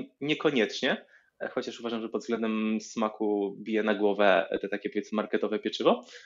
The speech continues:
chociaż taki kupiony z jakiejś piekarni chleb też jest niczemu sobie. Ale dla mnie na przykład kombucha jest świetnym odkryciem. Już nie wiem, którą partię robię, ale na pewno, e, entą.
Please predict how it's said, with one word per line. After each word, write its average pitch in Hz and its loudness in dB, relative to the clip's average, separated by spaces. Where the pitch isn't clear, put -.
chociaż - -2
taki - -10
kupiony 117 2
z - -10
jakiejś - -2
piekarni 104 2
chleb - -2
też - -2
jest 98 -6
niczemu 98 -6
sobie. 139 2
Ale 123 8
dla 131 4
mnie 135 4
na 127 2
przykład - -4
kombucha 120 4
jest - 2
świetnym 120 2
odkryciem. 131 0
Już - -8
nie 120 2
wiem, 107 2
którą 107 0
partię 110 2
robię, 110 2
ale 101 4
na 110 -2
pewno, 104 0
e, 92 0
entą. 127 8